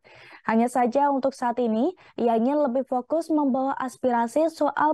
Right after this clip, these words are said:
persoalan ekonomi dan berkelanjutan pembangunan sebagai gagasan yang nantinya juga dipertimbangkan dalam proses pengusungan bakal calon wakil presiden dan juga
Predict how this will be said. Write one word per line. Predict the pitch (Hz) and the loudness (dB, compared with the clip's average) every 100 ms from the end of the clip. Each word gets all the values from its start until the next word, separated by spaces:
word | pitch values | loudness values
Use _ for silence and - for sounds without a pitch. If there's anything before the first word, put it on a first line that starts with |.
| 311 | 0
persoalan | 285 262 247 247 269 | -2 0 0 2 0
ekonomi | - 247 240 226 226 277 | -2 0 2 4 4 4
dan | 254 240 226 - | 4 0 0 -2
berkelanjutan | 233 - 233 226 220 220 226 262 370 - - | -6 -2 0 2 2 0 2 0 0 -6 -4
pembangunan | - 220 220 214 233 330 | 4 4 4 2 2 0
sebagai | - 311 269 277 302 | 0 -2 0 0 0
gagasan | 294 277 269 254 285 294 269 | 0 0 -2 -2 0 2 2
yang | 277 262 | 2 2
nantinya | 262 247 247 240 277 | 2 0 0 0 0
juga | 254 240 | -2 -2
dipertimbangkan | 240 233 226 240 220 202 196 240 269 | -4 -4 0 2 4 2 0 2 2
dalam | 240 226 | 2 0
proses | 208 226 220 302 320 | 0 -4 0 0 0
pengusungan | - 294 285 - 262 285 294 | 2 4 4 4 4 6 4
bakal | 254 254 262 262 | 4 2 0 -2
calon | 254 247 240 233 233 - _ _ | 0 0 2 0 -2 -6 _ _
wakil | 240 240 262 247 | 0 2 2 0
presiden | 247 240 233 208 262 339 - _ | 0 0 2 2 2 0 -8 _
dan | - 247 233 | 0 2 2
juga | 247 240 240 | 2 2 0